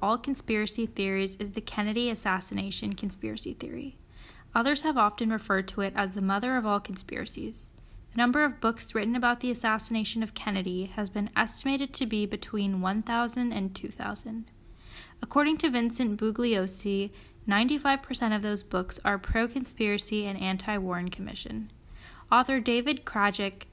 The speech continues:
describes Kennedy assassination enthusiasts as people belonging to conspiracy theorists on one side and debunkers on the other. The great amount of controversy surrounding the event has resulted in bitter disputes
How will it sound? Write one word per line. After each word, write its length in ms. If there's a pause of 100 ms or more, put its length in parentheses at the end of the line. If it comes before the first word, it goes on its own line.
describes 520
Kennedy 380
assassination 720
enthusiasts 920
as 160
people 320
belonging 480
to 100
conspiracy 680
theorists 720
on 200
one 180
side 380 (400)
and 160
debunkers 720
on 140
the 120
other. 340 (1200)
The 100
great 200
amount 240
of 80
controversy 680
surrounding 540
the 160
event 380
has 180
resulted 580
in 200
bitter 280
disputes 640